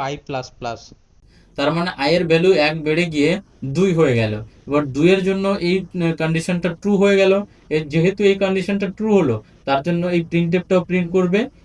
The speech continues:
এবং for লুপটা আবার কবার রান করবে, দুবার। তার জন্য দেখো এই outer loop is running for two times, আর for লুপটা আবার একবার দুবার রান হয়েছে।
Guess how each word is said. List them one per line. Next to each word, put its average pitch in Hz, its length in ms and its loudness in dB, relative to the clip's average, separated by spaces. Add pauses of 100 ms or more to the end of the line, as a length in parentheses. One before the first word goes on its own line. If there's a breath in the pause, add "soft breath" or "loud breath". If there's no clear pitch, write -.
(100)
এবং 165 120 0 (120)
for 147 220 2
লুপটা 170 260 -2 (220)
আবার 190 220 4 (420)
কবার 160 320 4
রান 175 200 2
করবে, 202 200 0 (120)
দুবার। 120 280 0 (300 soft breath)
তার 143 180 -2
জন্য 170 140 0 (140)
দেখো 208 180 0 (3250 soft breath)
এই 135 120 -4 (120)
outer 175 260 2 (100)
loop 170 200 0
is 165 140 0
running 160 280 0
for 170 100 2 (100)
two 165 200 -2
times, 240 300 2
আর 151 140 2
for 143 200 0
লুপটা 165 320 0
আবার 170 180 2 (240)
একবার 190 220 -2 (100)
দুবার 160 260 0
রান 123 160 -2
হয়েছে। 110 220 -2